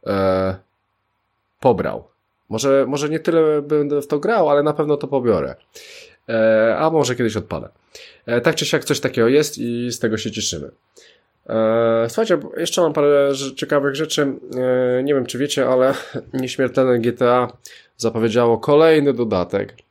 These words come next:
Darmowy dodatek, w którym będziemy mogli zarządzać, e, nocnymi klubami. Będzie można sobie kupić swój klub i będzie można sobie go,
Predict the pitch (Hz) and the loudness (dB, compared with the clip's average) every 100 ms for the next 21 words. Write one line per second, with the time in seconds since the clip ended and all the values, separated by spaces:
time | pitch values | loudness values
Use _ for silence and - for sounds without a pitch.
0 | _ _ - 92 107 113 113 110 98 95 | _ _ -10 0 2 2 2 0 0 -2
1 | 98 104 98 - 139 123 107 107 107 104 | -2 -2 -4 -2 0 2 2 2 0 2
2 | 101 95 95 101 95 - - _ _ _ | 0 0 -4 -4 -6 -10 -20 _ _ _
3 | 107 104 113 110 98 101 95 - 98 98 | -6 0 2 2 2 0 0 -4 -2 0
4 | 95 95 95 98 104 - 101 92 101 107 | 0 0 0 -2 -4 -2 -2 -2 -2 2
5 | 110 107 98 92 92 87 90 92 90 95 | 2 2 -2 -2 -4 -6 -8 -6 -4 -2
6 | 147 143 139 - 135 - 123 123 117 98 | -2 -4 -4 -2 -4 0 2 2 0 -2
7 | 95 95 92 104 98 107 113 117 120 120 | -2 -2 -2 -4 -6 -2 -2 2 4 4